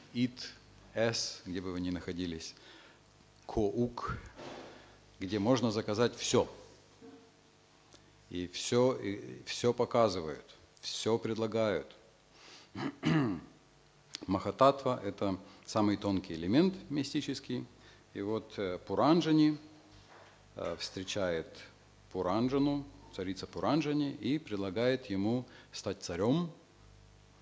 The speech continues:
Она принцесса, и у неё есть город с девятью вратами, и она предлагает царить в этом городе. У неё слуги,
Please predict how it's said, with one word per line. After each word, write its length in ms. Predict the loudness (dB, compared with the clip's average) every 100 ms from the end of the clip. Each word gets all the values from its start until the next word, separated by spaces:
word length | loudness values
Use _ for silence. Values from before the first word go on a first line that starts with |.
| -20 -20 -20 -12
Она 240 | -6 -6
принцесса, 720 | -6 -8 -2 0 0 0 -2 -4 -14 -20 -20 -20 -20 -20 -20 -20 -20 -20 -12
и 40 |
у 60 | -6
неё 180 | -4 -4
есть 280 | -6 -8 -4
город 540 | 4 6 4 0 -8 -16 -20 -20 -20 -20 -18 -12
с 160 | -10
девятью 380 | -6 -6 -4 -4
вратами, 680 | -4 -2 2 4 4 2 0 -14 -20 -20 -20 -20 -20 -12
и 40 | -8
она 200 | -6 -6
предлагает 760 | -6 -6 -4 0 2 0 -2
царить 380 | -6 -2 -2 -4
в 20 |
этом 300 | -6 -6 -4
городе. 520 | 2 4 4 2 0 -2 -10 -20 -20 -20 -20 -8
У 60 | -2
неё 220 | -2 -2
слуги, 720 | -8 -6 -2 0 4 4 4